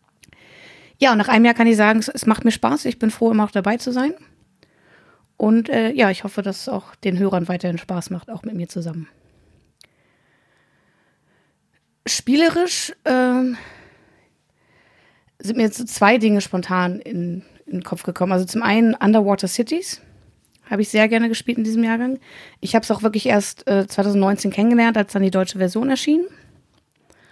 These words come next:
Und jetzt gerade an Weihnachten habe ich wieder festgestellt, dass das Just One bei uns nach wie vor so ein Dauerbrenner ist.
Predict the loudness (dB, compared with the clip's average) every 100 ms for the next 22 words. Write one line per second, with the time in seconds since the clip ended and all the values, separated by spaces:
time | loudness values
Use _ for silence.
0 | _ _ _ -20 _ _ _ 4 6 4
1 | 0 0 4 4 6 4 4 2 2 2
2 | 2 0 0 -2 -2 0 0 0 -2 -6
3 | -6 -6 -2 -2 2 4 4 4 0 _
4 | _ -2 -2 -2 -2 -2 -6 -6 -2 0
5 | 0 -2 0 0 0 -2 -4 -6 -8